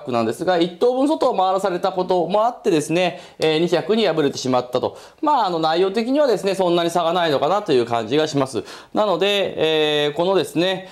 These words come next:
えー、二着に敗れたステファノスもですね、まあ、えー、この馬、あの、天皇賞になるとですね、必ず好走するタイプでもあるので、えー、やはり府中の二戦では要注意の一頭かなと思います。最後ですね、毎日王冠ですね、えー、東京の開幕週に行われたんですが、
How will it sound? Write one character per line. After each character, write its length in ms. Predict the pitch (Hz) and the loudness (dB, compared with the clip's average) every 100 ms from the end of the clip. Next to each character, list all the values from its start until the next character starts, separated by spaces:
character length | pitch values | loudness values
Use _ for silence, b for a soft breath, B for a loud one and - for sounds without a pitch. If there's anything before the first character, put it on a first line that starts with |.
| B - - _ - | B -20 -20 _ -2
え 340 | 123 117 110 | 2 2 2
ー、 20 | 117 | 0
二 100 | 165 | 0
着 320 | 165 143 127 | -2 0 2
に 80 | 123 | 2
敗 100 | 131 | 2
れ 100 | 143 | 0
た 100 | 123 | -2
ス 60 | |
テ 100 | - | -2
フ 80 | 170 | -2
ァ 60 | 220 | 0
ノ 80 | 214 | 0
ス 100 | 175 | 2
も 100 | 131 | 2
で 80 | |
す 80 | 123 | 2
ね、 140 | 190 196 | 0 0
ま 140 | 185 | -2
あ、 80 | 170 | -2
え 240 | 131 131 | 0 2
ー、 40 | 131 | 2
こ 100 | 156 | 0
の 80 | 185 | 0
馬、 240 | 214 175 | 0 0
あ 20 | |
の、 80 | 160 | -2
天 180 | 196 196 | 0 0
皇 80 | 233 | 0
賞 120 | 220 | 2
に 120 | 151 | 2
な 120 | 139 | 2
る 60 | 139 | 0
と 80 | 117 | -2
で 60 | |
す 80 | 107 | -2
ね、 100 | 147 | -2
必 100 | 151 151 151 | 0 0 0
ず 60 | 165 | -2
好 220 | - 160 | -2 0
走 120 | 175 | 2
す 80 | 175 | 0
る 80 | 170 | 0
タ 160 | 208 | 0
イ 80 | 220 | 0
プ 80 | 190 | 0
で 100 | 147 | 0
も 100 | 160 | 0
あ 40 | |
る 60 | 170 | 0
の 120 | 147 | 0
で、 340 | 175 190 185 B B | 2 2 -2 B B
え 60 | 165 | -2
ー、 40 | |
や 40 | 160 | 0
は 80 | 180 | 0
り 80 | |
府 80 | 151 | -2
中 160 | - 175 | 0 2
の 100 | 139 | 2
二 120 | 131 | 2
戦 240 | 156 160 | 2 4
で 100 | 160 | 4
は 100 | 240 | 4
要 200 | 208 165 | 6 4
注 200 | 156 170 | 4 2
意 60 | 139 | 4
の 100 | 120 | 4
一 140 | 117 | 0
頭 160 | - 90 | 0 0
か 140 | 95 | 2
な 80 | 165 | 0
と 80 | 151 | 0
思 140 | 92 90 | 0 -2
い 40 | |
ま 120 | 113 | -2
す。 160 | 120 - b b b b b - | -4 -8 b b b b b -4
最 260 | 247 277 | 0 2
後 80 | 254 | 4
で 80 | 170 | 2
す 80 | 165 | 2
ね、 60 | |
毎 240 | 190 190 196 | 2 2 0
日 180 | 185 | 2
王 120 | 202 185 | 2 2
冠 200 | 131 110 | 0 -2
で 60 | |
す 80 | 110 | -4
ね、 340 | 156 165 165 - | 0 0 -2 -2
え 100 | 147 | 0
ー、 60 | |
東 160 | 147 156 | 2 2
京 80 | 160 | 0
の 100 | 151 | 0
開 140 | 151 | 0
幕 180 | 151 147 | -2 -2
週 80 | 139 | -4
に 100 | 107 | -4
行 140 | 117 | -2
わ 160 | 120 117 | 0 0
れ 80 | 117 | 0
た 100 | 120 | -2
ん 80 | |
で 60 | 107 | -2
す 140 | 107 | -2
が、 240 | 143 151 | 0 0